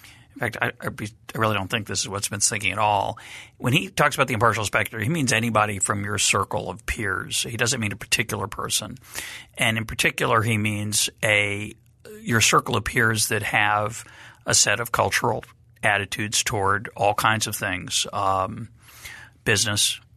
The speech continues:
family, friends. I use a lot of examples in the book about the trade-offs we face all the time about how to spend our time, at the office versus with our kids, or advancing a project that might have some ethical issues about it versus saying no.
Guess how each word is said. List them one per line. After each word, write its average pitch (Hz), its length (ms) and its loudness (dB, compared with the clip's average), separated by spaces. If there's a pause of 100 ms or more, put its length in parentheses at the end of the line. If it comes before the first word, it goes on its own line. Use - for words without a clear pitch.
family, 95 720 -2
friends. 92 520 -2
I - 100 -2
use 107 200 -6
a 110 60 -6
lot 98 100 0
of 98 80 -2
examples 107 400 -2
in 101 60 0
the 95 80 -2
book 101 240 -2
about 101 240 -2
the 110 80 -10
trade-offs 98 500 2
we 107 80 -2
face 101 300 -2
all 95 100 0
the 92 100 -6
time 98 180 0
about 98 140 -2
how 98 120 2
to 92 40 0
spend 101 280 0
our 95 100 -2
time, 98 600 2 (540)
at 107 100 -2
the 98 120 2
office 95 420 4
versus 101 380 -2
with 110 160 -4
our 98 100 0
kids, 98 640 0
or 117 600 -4
advancing 110 480 -2
a 107 40 -6
project 107 440 2
that 110 100 -6
might 104 180 -2
have 104 120 0
some 104 160 0
ethical 98 560 -2
issues 104 420 0
about 95 320 2
it 107 140 -6
versus 104 440 -4
saying 98 360 0
no. 98 460 2